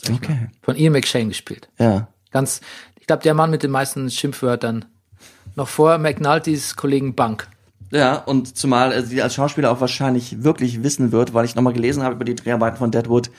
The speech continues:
Speaker 2: dass da auch durchaus einiges improvisiert wurde.
Speaker 1: Ja, David Milch hat, glaub ich, ähm, n-, nachts,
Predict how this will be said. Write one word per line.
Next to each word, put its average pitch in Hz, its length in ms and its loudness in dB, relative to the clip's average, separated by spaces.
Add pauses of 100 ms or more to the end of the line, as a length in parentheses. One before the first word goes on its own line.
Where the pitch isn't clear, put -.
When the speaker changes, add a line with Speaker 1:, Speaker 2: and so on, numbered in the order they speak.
(340)
Speaker 2:
dass - 120 -6
da 120 120 2
auch - 160 0
durchaus 110 460 2
einiges 110 340 -2
improvisiert 117 480 -4
wurde. 82 260 -4 (460)
Speaker 1:
Ja, 110 240 2
David 131 300 0
Milch 151 220 2
hat, 143 120 0
glaub 131 180 2
ich, 127 200 -4
ähm, 117 480 -2 (680)
n-, 135 220 -12 (440)
nachts, - 560 -4